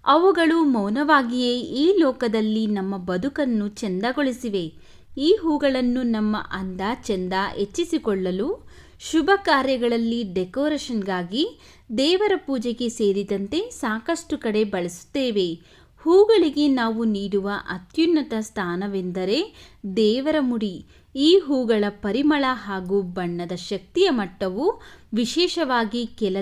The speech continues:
ದೇವರ ಶಕ್ತಿಯೊಂದಿಗೆ ಸೀಮಿತವಾದರೆ, ಮತ್ತೆ ಕೆಲ ದೇವರಿಗೆ ಆಗುವುದಿಲ್ಲ. ಈ ಬಗ್ಗೆ ವಾಸ್ತುಶಾಸ್ತ್ರ ಎಚ್ಚರಿಕೆ ನೀಡುತ್ತದೆ. ಹೌದು, ಎಲ್ಲ ಹೂಗಳನ್ನು ಎಲ್ಲ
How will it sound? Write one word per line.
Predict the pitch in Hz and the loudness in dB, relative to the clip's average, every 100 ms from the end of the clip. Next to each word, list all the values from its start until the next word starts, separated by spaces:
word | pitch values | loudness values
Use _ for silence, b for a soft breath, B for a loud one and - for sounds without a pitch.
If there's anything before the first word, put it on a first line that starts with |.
| 190 | -2
ದೇವರ | 208 277 311 285 | -2 0 -2 -4
ಶಕ್ತಿಯೊಂದಿಗೆ | - 185 - 226 202 180 190 190 277 440 B B B - | -6 -8 -6 -4 -4 -4 -6 -2 -2 -2 B B B -14
ಸೀಮಿತವಾದರೆ, | - 240 285 349 277 220 202 185 190 247 415 - b b 220 | -4 0 2 2 0 -2 -2 -2 -2 -2 -2 -6 b b 2
ಮತ್ತೆ | 247 302 - 403 | 2 2 2 0
ಕೆಲ | 381 339 269 226 | 2 0 0 0
ದೇವರಿಗೆ | 233 226 226 208 220 226 - 220 | 0 0 -2 0 0 -2 -6 -6
ಆಗುವುದಿಲ್ಲ. | 247 262 262 233 196 180 185 170 - B B B | -4 -4 -2 -2 -2 -4 -4 -4 -8 B B B
ಈ | 220 233 | -2 -2
ಬಗ್ಗೆ | 185 190 180 226 339 427 | -2 -6 -4 -4 -2 -2
ವಾಸ್ತುಶಾಸ್ತ್ರ | 240 196 208 - 330 - 262 208 214 214 - 180 | -2 -2 -2 -4 -10 -6 -4 -6 -6 -6 -6 -10
ಎಚ್ಚರಿಕೆ | - - 339 339 320 | -12 -6 -4 -2 0
ನೀಡುತ್ತದೆ. | 269 240 202 - 196 180 165 - b b b b - | 0 0 -4 -6 -6 -6 -6 -10 b b b b -6
ಹೌದು, | 277 349 320 202 - - b b 220 | 0 2 2 0 -4 -12 b b -2
ಎಲ್ಲ | 208 208 226 311 | 2 2 4 2
ಹೂಗಳನ್ನು | 359 311 302 277 277 269 277 453 - _ 214 | 4 2 2 2 2 2 2 2 -4 _ 0
ಎಲ್ಲ | 214 196 | 2 2